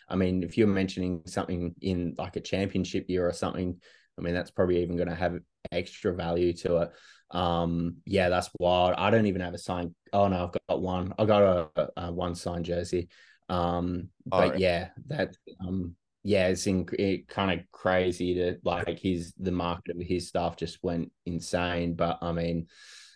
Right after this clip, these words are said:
Speaker 1: yeah, um,
Speaker 2: We don't have to talk
Speaker 1: yeah,
Speaker 2: about it
Speaker 1: that
Speaker 2: anymore,
Speaker 1: would
Speaker 2: right? We can, we can drop it, all right?
Speaker 1: Yeah.
Speaker 2: Okay, so
Speaker 1: <laughs>
Speaker 2: the last couple of years, be going out on your own, and you've had some crazy collaborations. Um, I'll just
Speaker 1: Mm-hmm.
Speaker 2: list a couple. Dennis Rodman, Aaron Judge,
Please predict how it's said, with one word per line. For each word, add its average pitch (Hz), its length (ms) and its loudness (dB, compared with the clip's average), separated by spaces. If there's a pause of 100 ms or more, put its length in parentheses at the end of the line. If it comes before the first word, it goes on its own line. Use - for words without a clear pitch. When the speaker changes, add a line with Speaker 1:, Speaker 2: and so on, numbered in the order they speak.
(220)
Speaker 1:
yeah, 87 380 2 (160)
um, 85 720 -4
Speaker 2:
We 165 60 8
don't 180 80 10
have 170 100 8
to 120 60 -4
talk 135 140 6
Speaker 1:
yeah, 123 80 8
Speaker 2:
about 113 80 10
it - 40 6
Speaker 1:
that 95 60 4
Speaker 2:
anymore, 95 140 6
Speaker 1:
would 90 80 6
Speaker 2:
right? 90 80 2
We 117 80 6
can, 127 140 2
we 123 120 6
can 127 120 6
drop 104 220 6
it, 101 80 4
all 85 60 6
right? 90 200 4
Speaker 1:
Yeah. 101 60 0
Speaker 2:
Okay, 98 240 2
so - 260 6
Speaker 1:
<laughs> - 80 -2
Speaker 2:
the - 600 2
last 160 240 6
couple 147 160 6
of 143 40 6
years, 135 200 4
be 127 100 2
going 127 300 2
out 120 100 2
on 110 60 0
your 101 140 2
own, 101 220 0
and 101 120 -6
you've 107 80 -2
had 127 120 2
some 120 120 -4
crazy 107 320 2
collaborations. 90 920 0
Um, 85 260 -2
I'll 104 80 4
just - 200 2 (180)
Speaker 1:
Mm-hmm. 135 140 6 (720)
Speaker 2:
list 104 180 -2
a 98 40 0
couple. 107 360 6
Dennis 117 300 4
Rodman, 98 380 4
Aaron 110 220 4
Judge, 92 360 2